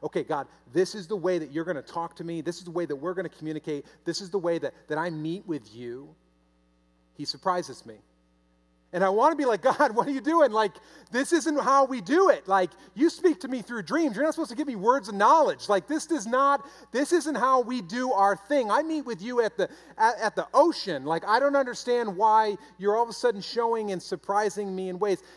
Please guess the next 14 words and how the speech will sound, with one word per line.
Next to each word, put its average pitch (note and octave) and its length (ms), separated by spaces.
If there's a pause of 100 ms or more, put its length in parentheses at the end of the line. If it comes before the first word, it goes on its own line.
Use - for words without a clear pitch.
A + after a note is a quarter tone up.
And, F3+ 140
and, G3 220
and F#3 160
in F3+ 80
some A#3+ 320
ways, E3+ 560 (220)
it's D3+ 180
frustrating F#3+ 600
to D3 120
me D#3+ 140
because C#3+ 360
he D#3+ 100
won't E3 280 (240)
continually D#3+ 800